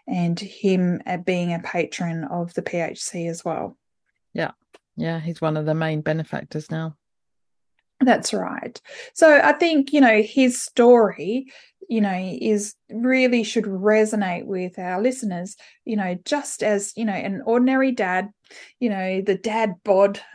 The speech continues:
Speaker 1: um, you know, type of guy that was obviously becoming, you know, increasingly, you know, overweight in his advancing years, and then obviously having this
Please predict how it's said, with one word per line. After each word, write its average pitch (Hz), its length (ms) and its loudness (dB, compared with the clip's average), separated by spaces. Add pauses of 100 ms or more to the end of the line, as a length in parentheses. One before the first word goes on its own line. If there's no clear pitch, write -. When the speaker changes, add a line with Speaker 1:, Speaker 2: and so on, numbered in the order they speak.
(100)
Speaker 1:
um, 180 460 -4
you 202 140 -8
know, 180 160 -4
type 196 300 -4
of 185 120 -8
guy 175 400 -2
that 185 380 -8
was 175 340 -4
obviously 185 380 -8
becoming, 180 760 -2 (380)
you 269 140 6
know, 214 80 6
increasingly, 220 960 2 (220)
you 233 160 -6
know, - 40 -12 (140)
overweight 208 840 4
in 190 200 -4
his 180 460 -8
advancing 190 600 -8
years, 180 400 -2
and 185 160 -2
then 185 200 -4
obviously 185 420 -6
having 185 400 -2
this 175 300 -4